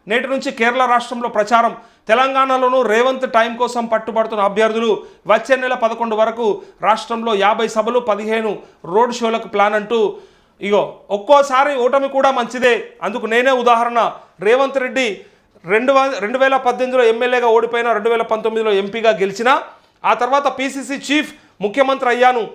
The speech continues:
జీవన్ రెడ్డి కూడా అదృష్టం వరించి కేంద్ర మంత్రి కావచ్చు అంటూ, గల్ఫ్ కార్మికుల కోసం ప్రత్యేక బోర్డు అంటూ, ఇక ఒక్కోసారి ఓటమి కూడా మంచిదే అంటుండు. ఇది కేసీఆర్ కూడా వర్తిస్తుంది మరి అట్లంటే, ఒకవేళ అది నిజమైతే. ఈ రెండు సార్లు అధికారంలోకి వచ్చినాక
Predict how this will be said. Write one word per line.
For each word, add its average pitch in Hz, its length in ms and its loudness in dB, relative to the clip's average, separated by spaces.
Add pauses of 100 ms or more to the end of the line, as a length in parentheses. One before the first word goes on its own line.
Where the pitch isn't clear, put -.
(180)
జీవన్ 247 320 0
రెడ్డి 240 200 0
కూడా 240 220 2
అదృష్టం 220 400 -4
వరించి 208 540 -4 (200)
కేంద్ర 240 280 2
మంత్రి 226 320 -4
కావచ్చు 208 420 0
అంటూ, 208 440 -2 (280)
గల్ఫ్ 220 180 0
కార్మికుల 220 400 -2
కోసం 214 260 -6
ప్రత్యేక 208 300 -4
బోర్డు 202 260 0
అంటూ, 254 300 0 (300)
ఇక 185 60 -6
ఒక్కోసారి 262 500 2
ఓటమి 247 320 0
కూడా 247 140 0
మంచిదే 214 300 -2
అంటుండు. 220 380 -4 (320)
ఇది 233 140 -4
కేసీఆర్ 226 380 0
కూడా 247 140 0
వర్తిస్తుంది 208 460 -2
మరి 147 180 -10 (320)
అట్లంటే, 175 520 -2
ఒకవేళ 196 300 2
అది 180 280 0
నిజమైతే. 208 520 -2 (400)
ఈ 220 200 2
రెండు 208 220 0
సార్లు 247 300 4
అధికారంలోకి 233 480 -2
వచ్చినాక 202 560 -4